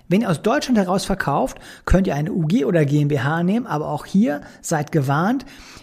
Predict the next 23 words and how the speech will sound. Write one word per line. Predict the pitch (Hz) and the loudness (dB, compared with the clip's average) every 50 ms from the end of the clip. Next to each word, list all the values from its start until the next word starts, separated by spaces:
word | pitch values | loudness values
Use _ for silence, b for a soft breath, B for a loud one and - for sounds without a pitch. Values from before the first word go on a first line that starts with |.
| B B B B - | B B B B 0
die | 170 190 - - - - - | 2 2 0 -2 -10 -8 -4
Gesellschaft | - 160 139 170 226 294 311 262 - - 160 - - - | -2 0 0 2 0 0 -2 -2 -2 -2 -4 -4 -2 -2
muss | 180 190 - | 0 0 0
speziell | - - 190 - - - - 226 247 277 302 - - | -2 -4 -4 -4 -4 -2 0 0 0 0 -2 -6 -4
aufgestellt | 208 214 247 226 - - - 165 - - - 160 143 135 139 135 - | -2 0 0 -2 -2 -2 -4 -4 -4 -4 -4 -4 -2 -2 -2 -2 0
sein, | 151 156 156 147 143 165 196 233 294 302 B B B B B B B - | 4 4 4 4 4 2 2 0 0 -4 B B B B B B B -4
damit | 147 127 131 143 151 170 151 147 | -2 0 2 4 6 6 4 4
es | - 151 - - | 2 -2 -4 -4
auch | - - | -6 -6
keine | - - 190 202 180 | -4 -2 0 0 0
Durchgriffshaftung | 160 - 254 311 285 - - 190 156 - - - - 180 - - - - 208 220 202 | 0 0 0 0 0 -2 -2 -4 -4 -4 -4 -6 -4 -4 -4 -4 -2 0 0 0 2
nach | 165 175 160 - | 0 -2 -4 -2
amerikanischem | - 180 175 185 175 - - - 185 202 226 226 - - 180 | -2 0 0 0 0 0 -2 -4 -4 -2 -2 -2 -2 -2 0
Recht | 151 175 180 - - | 0 0 0 -2 -2
auf | 208 180 - - | -4 -6 -4 -2
euch | 226 233 254 - - - | -2 0 0 -2 -2 -6
gibt. | - 143 - - - - - B B B B B B B B B B B B - | -10 -10 -10 -10 -14 -20 -20 B B B B B B B B B B B B 0
Und | 165 156 147 | 0 2 2
wenn | 226 311 330 | 2 0 0
ihr | 294 | 0
die | 226 233 | 0 2
Überlegung | 208 185 190 202 262 285 262 226 180 - - | 2 2 2 2 0 0 -2 -2 -2 -2 -2
habt, | 185 240 - - - | -2 -2 -4 -6 -12